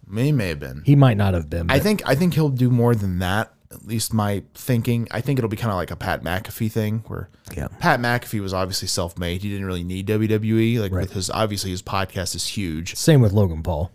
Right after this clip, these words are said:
Speaker 1: Right, and that's why, that's where I make that comparison. So I think he'll be, he'll probably be a slightly more of a Brock Lesnar schedule. That's
Speaker 2: Yeah.
Speaker 1: my guess.
Speaker 2: Yeah.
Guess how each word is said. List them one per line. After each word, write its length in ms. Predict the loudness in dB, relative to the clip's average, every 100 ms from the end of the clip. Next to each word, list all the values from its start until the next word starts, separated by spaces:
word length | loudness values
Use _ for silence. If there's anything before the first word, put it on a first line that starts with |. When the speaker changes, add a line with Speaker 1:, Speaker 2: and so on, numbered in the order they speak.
| -14
Speaker 1:
Right, 320 | 0 4 4 2
and 80 | 0
that's 160 | 2
why, 300 | 4 2 2
that's 220 | 0 -2 -2
where 140 | -2
I 80 | -2
make 160 | -6
that 160 | -8 -10
comparison. 560 | -10 -8 -8 -8 -10 -8
So 160 | -6
I 220 | -4 -6
think 340 | -6 -4 -4 -4
he'll 200 | -4 -4
be, 420 | -4 -4 -4 -8 _ _ _ _ _ _ _ -4
he'll 100 | -4
probably 560 | 0 2 2 0 -2 -4
be 360 | -4 -4 -4 -6
a 320 | -6 -6 -10 _
slightly 760 | -8 -6 -4 -4 -4 -4 -4 -4
more 320 | -4 -4 -4
of 100 | -6
a 40 | -4
Brock 260 | -4 -2
Lesnar 280 | -4 -4 -4
schedule. 440 | 0 0 0 -2 -6 -4
That's 180 | -2
Speaker 2:
Yeah. 60 | 0
Speaker 1:
my 120 | 2
guess. 400 | 2 0 0 -6 -8
Speaker 2:
Yeah. 160 | -10